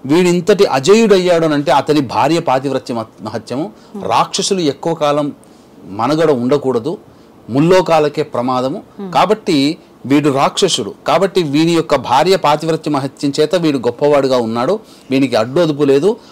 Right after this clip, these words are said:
Speaker 1: అసలు ఆమె పాతివ్రత్యాన్ని తగ్గించే ప్రయత్నం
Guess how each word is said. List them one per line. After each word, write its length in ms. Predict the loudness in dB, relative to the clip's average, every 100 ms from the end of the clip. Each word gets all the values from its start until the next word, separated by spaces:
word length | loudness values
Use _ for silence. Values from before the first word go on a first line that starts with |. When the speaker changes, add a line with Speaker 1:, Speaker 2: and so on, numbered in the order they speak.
| -6
Speaker 1:
అసలు 400 | -2 2 2 2 -2 -16 -20 -20 -20 -20 -20 -12
ఆమె 260 | -2 0 0
పాతివ్రత్యాన్ని 1120 | 2 0 2 0 0 0 -2 0 2 2 0 -4 -20 -20 -20 -20 -20 -20 -20 -20 -20 -20 -6
తగ్గించే 440 | -4 -2 -4 -2
ప్రయత్నం 480 | -2 0 0 0 -4